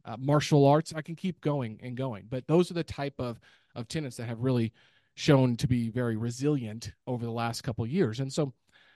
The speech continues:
that was another big trend that I've started to see in my conversations with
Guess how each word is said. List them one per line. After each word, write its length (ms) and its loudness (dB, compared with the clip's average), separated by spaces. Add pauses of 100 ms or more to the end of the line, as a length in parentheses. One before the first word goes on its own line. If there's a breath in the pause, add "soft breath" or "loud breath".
(100)
that 100 6
was 100 6
another 180 8
big 160 4
trend 280 -2
that 100 0
I've 180 2
started 280 0
to 60 -4
see 220 -2
in 80 0
my 160 0
conversations 680 0
with 300 2